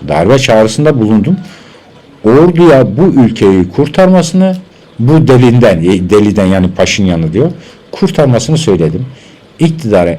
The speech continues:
ele geçirmesi çağrısında bulunmadım. Bunun yapılması gerektiğini söyledim. <laughs> Ne diyorsun sen ya? Fethullah, aynı Fethullah. Bakın, iki tarafın da patronu aynı olunca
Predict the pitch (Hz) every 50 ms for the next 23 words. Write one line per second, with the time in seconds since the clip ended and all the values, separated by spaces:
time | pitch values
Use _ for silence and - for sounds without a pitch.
0 | - - 127 131 120 90 104 110 110 - 98 90 85 80 - - - - - 95
1 | 92 92 90 90 - - 82 80 104 110 107 78 82 87 104 117 104 92 80 78
2 | 69 65 - - - - - - - - - - - - - - - - - -
3 | - - 113 123 143 147 127 113 104 - - 95 92 90 - - 85 101 95 98
4 | 87 - - 92 92 98 95 - - 78 73 73 71 67 67 - - - - -
5 | 123 90 78 87 107 92 95 98 90 92 98 95 90 87 87 82 - - 82 80
6 | 80 80 78 78 80 - - - - - - _ _ - - - 175 - - 110
7 | 117 110 - - - - - 185 240 254 240 226 202 185 165 131 - 139 127 -
8 | 120 110 101 98 - - - - - - - 101 95 - 101 95 - - - -
9 | 175 160 - 120 117 - 139 131 117 - - 101 95 - - 120 117 123 127 110
10 | 110 113 117 117 120 131 165 196 175 - 160